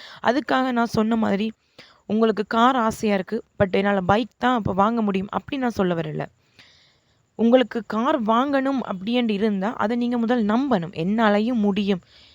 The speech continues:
அது எப்படின்னா, பத்து, பதினஞ்சு லட்சம் இருக்கிற கார், ஒரு சின்ன காரை, ஒரு சும்மா வாங்குறதுன்னா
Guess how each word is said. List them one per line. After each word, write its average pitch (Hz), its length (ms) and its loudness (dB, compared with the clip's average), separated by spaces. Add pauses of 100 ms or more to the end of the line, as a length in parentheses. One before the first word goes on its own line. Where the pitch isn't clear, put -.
(120)
அது 294 220 2
எப்படின்னா, 196 400 0 (1040)
பத்து, 240 300 -2
பதினஞ்சு 226 320 0
லட்சம் 202 280 0
இருக்கிற 180 300 -2
கார், 170 260 -2
ஒரு 208 160 -2
சின்ன 220 340 -2
காரை, 165 340 -4 (320)
ஒரு 240 240 -6
சும்மா 226 540 2 (1300)
வாங்குறதுன்னா 190 640 2